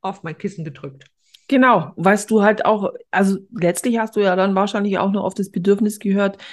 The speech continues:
Speaker 2: zu sagen, äh, heute brauche ich einfach noch mal diese zehn Minuten Natzel.
Speaker 1: Genau.
Speaker 2: Ja, ich, also heute ist mir einfach wichtiger, dass ich noch zehn Minuten länger, ähm,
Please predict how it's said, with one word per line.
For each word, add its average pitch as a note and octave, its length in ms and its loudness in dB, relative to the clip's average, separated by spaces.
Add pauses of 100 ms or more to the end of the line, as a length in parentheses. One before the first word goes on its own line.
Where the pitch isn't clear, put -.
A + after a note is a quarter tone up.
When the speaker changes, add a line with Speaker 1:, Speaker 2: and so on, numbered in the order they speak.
(240)
Speaker 2:
zu - 140 -6
sagen, G3 520 2 (300)
äh, - 540 -10
heute G#3 280 2
brauche A3 360 2
ich G#3 120 -2
einfach G3+ 380 -2 (540)
noch G3 300 0
mal G3+ 160 2
diese G3 300 -4
zehn G#3 200 -4
Minuten G3+ 420 -2
Natzel. D#3+ 320 -6
Speaker 1:
Genau. C#3+ 240 -4
Speaker 2:
Ja, F#3 180 -2
ich, F3 320 -8
also F3 240 -2
heute G3 240 0
ist F#3 200 -6
mir G3+ 160 -4
einfach F#3+ 320 -6
wichtiger, G3+ 360 -6
dass F#3+ 200 -4
ich F#3 100 -8
noch F#3+ 200 -6
zehn G3 160 -6
Minuten G3 380 -4
länger, F#3+ 440 -2
ähm, F#3 640 -2